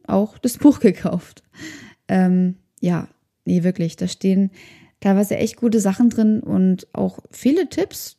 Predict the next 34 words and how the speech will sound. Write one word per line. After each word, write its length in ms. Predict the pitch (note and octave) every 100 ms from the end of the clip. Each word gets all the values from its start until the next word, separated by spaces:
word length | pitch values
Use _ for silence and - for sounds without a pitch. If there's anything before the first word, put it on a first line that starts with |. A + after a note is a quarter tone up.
| -
die 80 | G#3+
man 140 | G#3
im 120 | G#3+
Alltag 320 | - A3 A#3+
anwenden 380 | - A#3+ A#3+ -
kann, 240 | F#3+ F3 - _ _ _
die 360 | G3 F#3+ G3 F#3+ - - - - _
ich 200 | C#4 -
auch 120 | D#4+
schon 300 | - G3 F3
teilweise 400 | E3+ G3 F#3+ G3
erfolgreich 500 | G3 - G3+ G3 G3 -
angewandt 500 | F3+ E3+ F3 F#3 -
hab. 260 | - - - -
Deswegen, 520 | F#3+ F3+ F3 F#3+ F#3+ - - - - _ _
wenn 160 | G3 A#3
ihr 100 | D4+
euch 120 | D4
damit 220 | C4+ C4+
beschäftigt, 800 | A#3+ - A3+ A#3+ C4 C4+ - -
ähm, 400 | - G3 G3 F#3+ -
ja, 220 | - - -
<laughs> 100 | -
hiermit 460 | A#3+ A#3+ C4 C#4 A3+
habt 180 | G#3+ A3
ihr 60 |
meine 160 | F#3+ G3+
Empfehlung. 440 | G3 - - - - _ - E4+ F4+ - - _ _ _ _ _
Ähm, 460 | - G3+ G3 G3 F#3 _ _ _ _ _ _ _ _ _ _ _ _
hier 180 | G#3 B3
gilt 180 | D4+ B3+
aber 280 | A#3 A3+ -
auch 100 | -
dasselbe, 580 | A3 G3 A#3 G#3+ F3